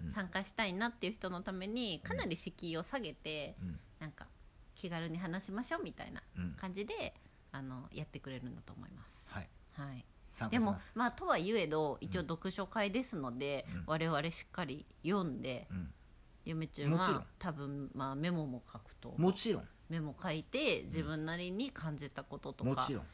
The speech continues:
Speaker 2: なんか皆さんに伝えたいこととか、
Speaker 1: うん。
Speaker 2: 書きたいなと思って。
Speaker 1: はい。
Speaker 2: なんかラジオ聞いた時には、
Speaker 1: はい。
Speaker 2: なんか定員が一応あると。
Speaker 1: ほう。
Speaker 2: で、一応十人まで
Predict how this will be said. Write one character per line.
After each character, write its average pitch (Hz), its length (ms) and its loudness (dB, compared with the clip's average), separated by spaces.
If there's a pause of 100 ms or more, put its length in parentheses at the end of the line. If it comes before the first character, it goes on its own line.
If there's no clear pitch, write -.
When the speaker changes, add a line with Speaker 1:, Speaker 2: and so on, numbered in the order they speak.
(140)
Speaker 2:
な 165 120 0
ん 143 60 -4
か 143 280 -4
皆 170 260 2
さ 165 200 0
ん 151 100 0
に 139 240 -6 (220)
伝 165 160 4
え 160 40 -2
た 196 160 2
い 151 120 -2
こ - 100 -8
と 139 160 -4
と - 140 -8
か、 - 180 -8 (100)
Speaker 1:
う 98 40 0
ん。 98 160 0 (280)
Speaker 2:
書 156 60 -6
き - 120 -12
た 165 180 -2
い 123 80 -4
な 127 120 -4
と 127 140 -12
思 151 140 -12
っ 120 40 -14
て。 101 60 -6
Speaker 1:
は - 80 -2
い。 - 100 -8 (220)
Speaker 2:
な 254 80 0
ん 269 40 0
か - 100 6
ラ 320 160 6
ジ 320 100 4
オ 226 80 4
聞 - 160 -6
い 202 60 -4
た 202 120 -2
時 - 280 -6
に 156 140 -2
は、 156 340 4
Speaker 1:
は 104 100 0
い。 - 80 -8 (220)
Speaker 2:
な 196 80 0
ん - 20 -2
か - 260 -2
定 359 280 4
員 339 180 0
が 302 80 8
一 262 260 2
応 220 120 6
あ 196 60 6
る 147 100 -2
と。 - 120 -10 (460)
Speaker 1:
ほ - 180 0 (200)
う。 - 20 -2
Speaker 2:
で、 226 60 4
一 226 260 0
応 240 60 4
十 330 320 4
人 165 180 4
ま 135 120 -2
で 123 200 -4